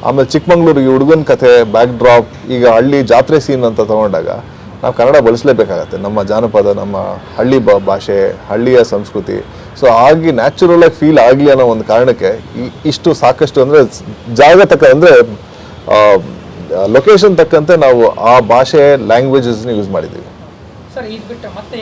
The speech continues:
Speaker 2: ಎಷ್ಟು ಸಾಂಗ್ಗಳಿದಾವೆ ಸಿನಿಮಾದಲ್ಲಿ? ಏನೇ ವಿಶೇಷತೆ ಸಾಂಗ್ಗಳು?
Speaker 1: ಐದು ಸಾಂಗ್ ಇದೆ, ಒಂದು ಹಿಂದಿ ಸಾಂಗ್ ಇದೆ, ಆ, ಮೂರು ಕನ್ನಡ ಸಾಂಗ್ ಇದೆ, ಒಂದು ಪ್ರಾಪರ್ ಅಮೇರಿಕನ್ ಇಂಗ್ಲಿಷ್ ಸಾಂಗ್ ಇದೆ, ಜೊತೆಗೆ ಒಂದು ಸಾಂಗ್ನ ಒಂದು ಪ್ರಮೋಷನಲ್ ಸಾಂಗ್ ಅಂತ ಮಾಡಿದ್ವಿ. ಅಮೇರಿಕನ್ ಸಿಂಗರ್ ಜೊತೆ ಒಂದು ಕನ್ನಡ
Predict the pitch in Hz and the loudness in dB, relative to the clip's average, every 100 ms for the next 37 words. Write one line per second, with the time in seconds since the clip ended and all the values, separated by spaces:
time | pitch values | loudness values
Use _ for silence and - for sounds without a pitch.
0 | 202 175 175 190 208 247 240 240 220 202 | -12 -12 -12 -14 -14 -14 -12 -12 -12 -12
1 | 180 180 175 180 151 165 196 - 180 226 | -12 -16 -18 -18 -16 -16 -18 -16 -14 -14
2 | 226 220 - 180 - - - - - - | -14 -16 -16 -16 -16 -18 -18 -20 -20 -20
3 | - - - - - - - 147 214 196 | -20 -20 -20 -20 -20 -12 0 2 4 2
4 | 170 160 156 113 113 160 143 - - - | 2 2 2 2 2 0 -8 -20 -20 -20
5 | - 123 151 127 143 170 151 131 117 110 | -6 -2 -2 -4 -2 0 2 0 0 2
6 | 131 135 - - - - - - - - | 0 -2 -16 -20 -20 -20 -20 -20 -20 -20
7 | - 117 113 110 104 127 156 - 120 147 | -6 2 4 4 2 -2 -2 2 2 2
8 | 147 127 107 95 110 110 - - - - | 0 -2 -2 0 -2 -4 -16 -20 -18 -4
9 | 117 147 165 160 131 117 120 - 123 104 | -2 0 2 0 2 0 2 2 4 2
10 | 117 135 135 123 113 107 107 131 143 120 | 2 2 0 -4 -4 -6 -4 -2 -2 -2
11 | 104 95 92 113 - 110 127 143 170 139 | -4 -4 -4 -4 -8 -2 0 2 2 4
12 | 135 143 - 120 151 214 196 - 147 143 | 2 2 -4 -2 0 2 0 2 0 0
13 | 117 127 151 - - 117 110 104 95 113 | 0 0 -4 -10 -8 -4 0 -2 0 0
14 | 156 160 165 131 120 117 110 104 95 92 | 0 0 -2 0 0 0 -4 -4 -4 -6
15 | 101 139 143 147 - 120 123 110 104 131 | -2 0 0 -2 -4 -2 -2 -2 -2 -2
16 | 117 110 117 | -2 0 2